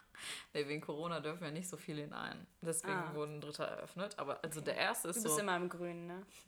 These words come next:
Speaker 2: Farbe.
Speaker 1: Lass mich das bitte
Speaker 2: Ja,
Speaker 1: kurz
Speaker 2: okay.
Speaker 1: erörtern.
Speaker 2: Ja, okay, Entschuldigung.
Speaker 1: Der erste ist der Opferpausenraum.
Speaker 2: <laughs>
Speaker 1: Da sind immer irgendwelche Kackweiber drin, die sich so laut unterhalten, dass ich meinen eigenen Kopf nicht mehr beim Denken zuhören kann.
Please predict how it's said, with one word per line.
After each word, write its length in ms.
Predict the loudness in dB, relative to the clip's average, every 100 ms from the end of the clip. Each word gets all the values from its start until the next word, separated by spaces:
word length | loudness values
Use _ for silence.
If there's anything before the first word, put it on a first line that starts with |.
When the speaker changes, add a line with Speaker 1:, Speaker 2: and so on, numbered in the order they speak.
| -12 -12 -8
Speaker 2:
Farbe. 440 | 0 2 2 0 -2 -6
Speaker 1:
Lass 200 | 0 0
mich 160 | 0 -4
das 180 | -2
bitte 200 | 0 2
Speaker 2:
Ja, 120 | 8 10
Speaker 1:
kurz 160 | 8
Speaker 2:
okay. 180 | 8 6 10
Speaker 1:
erörtern. 640 | 10 10 8 2 2 0
Speaker 2:
Ja, 120 | -4 -6 -12 -14 -12
okay, 200 | -12 -14 -16
Entschuldigung. 340 | -12 -10 -8
Speaker 1:
Der 100 | 2 4
erste 360 | 6 4 2 0 -8
ist 160 | -4 2
der 80 | 4
Opferpausenraum. 840 | 4 2 2 0 0 -2 -4 -4 6
Speaker 2:
<laughs> 680 | 10 12 12 10 8 4 2 -2
Speaker 1:
Da 140 | 0 0
sind 140 | 0 0
immer 320 | 2 2 2
irgendwelche 800 | -2 -2 0 0 0 0 -2 -4 -10 _
Kackweiber 680 | -4 -4 -4 -2 -2 -2 -6
drin, 220 | -4 -4
die 120 | -2
sich 300 | -2 -2 0
so 260 | 0 0 2
laut 220 | 2 0
unterhalten, 540 | -4 -8 -2 0 0 0
dass 120 | -2
ich 80 | 0
meinen 200 | 0 2
eigenen 340 | 4 4 4
Kopf 280 | 0 0 -2
nicht 220 | -2 -2
mehr 100 | 0
beim 240 | 2 2 2
Denken 400 | 0 -2 -2 0
zuhören 560 | 2 2 4 4 2
kann. 200 | -2 -4